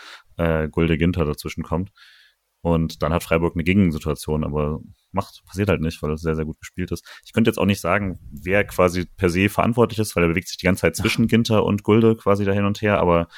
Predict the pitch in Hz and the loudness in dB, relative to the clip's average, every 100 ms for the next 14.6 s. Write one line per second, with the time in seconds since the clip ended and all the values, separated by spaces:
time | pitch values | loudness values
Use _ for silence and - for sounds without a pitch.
0 | - - _ _ _ 78 - _ - 95 | -20 -20 _ _ _ -20 -20 _ 2 2
1 | 92 92 92 76 90 90 - 85 85 - | 2 0 0 0 -2 -2 0 0 0 -2
2 | 87 - 80 80 80 78 80 76 - 90 | -4 -2 -2 0 0 -4 -6 -6 -4 -6
3 | - 71 76 76 73 76 76 - - - | -4 -4 -4 -6 -6 -8 -10 -16 -16 -16
4 | - 71 76 92 85 76 76 73 73 73 | -14 -12 -8 -4 -2 -2 -2 -4 -4 -2
5 | 78 - 71 76 - - - 78 - _ | -4 -4 -10 -10 -14 -14 -8 -8 -10 _
6 | _ - - - - _ _ _ - 80 | _ -20 -20 -20 -20 _ _ _ -16 -14
7 | - 71 71 71 _ _ - - 71 - | -8 -6 -6 -10 _ _ -18 -12 -12 -14
8 | - _ _ _ _ _ - 107 104 107 | -20 _ _ _ _ _ -4 2 2 0
9 | _ _ - - 101 87 - - 120 123 | _ _ -6 0 2 0 -6 -2 0 0
10 | 120 127 - 110 - - 131 98 98 120 | -2 -2 0 0 0 -6 -2 0 0 0
11 | 117 113 - 107 120 120 110 107 98 107 | -2 -6 -4 -2 0 0 0 -2 -4 -4
12 | 95 - 101 101 107 _ - - - _ | -4 -6 -4 -6 -8 _ -20 -20 -20 _
13 | - 110 104 107 104 104 110 110 - 101 | -4 0 2 2 2 2 2 -2 -2 0
14 | 104 104 98 104 131 131 | 0 0 2 2 2 0